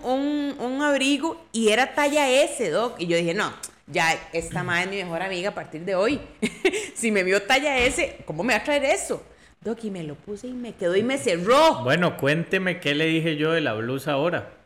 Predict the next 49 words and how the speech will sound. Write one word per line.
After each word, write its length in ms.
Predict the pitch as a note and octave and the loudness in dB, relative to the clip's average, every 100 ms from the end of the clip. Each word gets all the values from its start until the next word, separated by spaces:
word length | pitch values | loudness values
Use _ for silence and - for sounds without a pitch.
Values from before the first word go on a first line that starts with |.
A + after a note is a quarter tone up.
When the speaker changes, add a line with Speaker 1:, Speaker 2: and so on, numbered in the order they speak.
| _ _ | _ _
Speaker 1:
Sí, 320 | A#3 A3 B2 - - _ _ _ _ _ - | -4 -2 -4 -12 -20 _ _ _ _ _ -10
que 100 | C#3+ | -6
me 120 | B2+ | -4
veía 160 | B2+ | -6
muy 160 | E3+ A#3 | -4 -4
shake. 600 | A3 - D4 C#4 A3 - | 0 6 8 8 4 0
No, 80 | C4 | 2
Speaker 2:
¿Y, 20 | |
Speaker 1:
mentira, 560 | C4+ - C4 C4+ C#4 C4+ | 4 4 6 6 6 4
Speaker 2:
y, 80 | D3+ | 0
y 40 | C#3+ | 2
Speaker 1:
<laughs> 20 | |
que 80 | - | 4
Speaker 2:
qué, 100 | D3+ | 4
Speaker 1:
qué 100 | A#3 | 4
linda. 520 | C4 C4+ G#3 D#3 - - | 2 2 0 -2 -6 -6
Speaker 2:
¿y 120 | C#3 | -4
qué 500 | C#3+ D3+ E3+ E3+ C#3 | 0 2 4 0 -4
me 160 | C#3 C#3+ | -4 0
dijo 220 | D3 D3+ | 0 -2
usted? 480 | D3+ - E3 A#2 - - | -4 -2 0 -2 -8 -6
"¿Hace 260 | B2+ C#3 D3+ | -4 -4 -4
cuánto 400 | D3+ D3 D3 D3 | -2 -2 -4 -8
tiene 240 | D3 D3 | -8 -8
esa 120 | C#3 C#3 | -8 -6
blusa?". 260 | C#3 D3+ | -4 0
Speaker 1:
Y 80 | G3+ | 0
le 80 | G3 | 2
digo 140 | G3 G#3 | 2 2
yo, 160 | G3+ | 2
"Doc, 440 | F3 F3 B3 A3 - | -2 2 2 2 -4
esta 320 | G3 G#3+ B3 | -6 -4 -2
blusa 280 | B3 A3 G3 | 0 -2 0
la 200 | E3 C#3+ | -2 -2
tengo 400 | - G3+ A3 G#3+ - | -4 -4 -6 -10 -10
hace 220 | F#3 F#3 | -10 -10
cuatro 320 | - F3+ D#3+ | -12 -12 -10
años". 360 | D#3+ D#3 D#3 - | -12 -12 -16 -8
Speaker 2:
Hace 300 | A#2+ C#3 D#3 | -6 -4 -6
cuatro 500 | D3+ D3+ D3 D3 D3 | -4 -2 -2 -2 -2
años. 160 | C#3 D3 | -2 0
Speaker 1:
Y 80 | E3+ | 2
he 100 | B3 | 2
sacado 640 | C4 F4+ F4+ - E4+ E4 G3+ | 2 -2 0 2 6 6 6
un 60 | |
Speaker 2:
Anda 80 | C#3+ E3+ | 4 4
Speaker 1:
montón, 160 | F3 | 4
Speaker 2:
reestrenando. 800 | E3+ F3 - C#3+ C3 C#3+ D#3 D#3 | 4 4 4 0 0 0 -2 -4
Speaker 1:
ajá. 180 | A3 G#3 | -8 -12